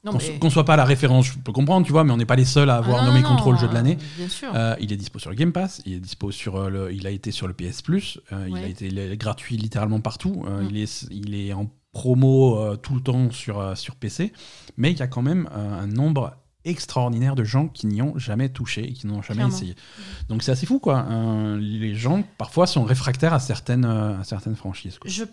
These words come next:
Speaker 1: pense pas qu'ils soient réfractaires, je pense que les gens, ils aiment bien avoir leurs habitudes, et, et je pense que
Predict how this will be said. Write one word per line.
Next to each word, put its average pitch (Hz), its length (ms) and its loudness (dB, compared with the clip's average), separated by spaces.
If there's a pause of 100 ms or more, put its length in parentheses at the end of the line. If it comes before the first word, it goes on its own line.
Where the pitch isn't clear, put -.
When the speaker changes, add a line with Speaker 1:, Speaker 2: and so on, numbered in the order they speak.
(280)
Speaker 1:
pense 226 220 -10
pas 403 100 -2
qu'ils 339 140 -8
soient 233 200 -4
réfractaires, 233 680 -8
je - 100 -8
pense 240 180 -8
que - 120 -12
les 196 120 -4
gens, 220 140 -6
ils 240 200 -4
aiment 202 160 -4
bien 240 200 -6
avoir 208 240 -4
leurs 214 260 -6
habitudes, 220 580 -10 (220)
et, 190 380 -6
et 196 60 -4
je - 120 -8
pense 262 300 -8
que 190 960 -6